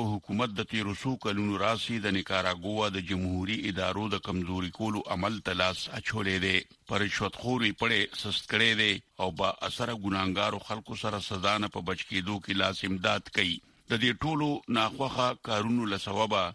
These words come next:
د امریکې د خزانې محکمې د نیکاراګوا په ولسي وزارت او د نیکاراګوا په نهو سرکاري افسرانو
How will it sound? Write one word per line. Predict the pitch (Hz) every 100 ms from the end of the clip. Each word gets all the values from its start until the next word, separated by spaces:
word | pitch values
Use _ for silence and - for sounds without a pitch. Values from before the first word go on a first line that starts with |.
| _ -
د | 101 101
امریکې | 98 95 110 113
د | 104
خزانې | - 95 95 95 104
محکمې | 101 92 - 95 101 104 98 _ -
د | 95 98
نیکاراګوا | 95 98 98 95 92 113 110 -
په | -
ولسي | 95 92 - 113
وزارت | 110 95 95 110 - - -
او | 92
د | 90 95
نیکاراګوا | 95 101 95 95 90 107 110 -
په | 95
نهو | 107 120 113
سرکاري | 107 92 95 95 101
افسرانو | 95 - 95 101 107 98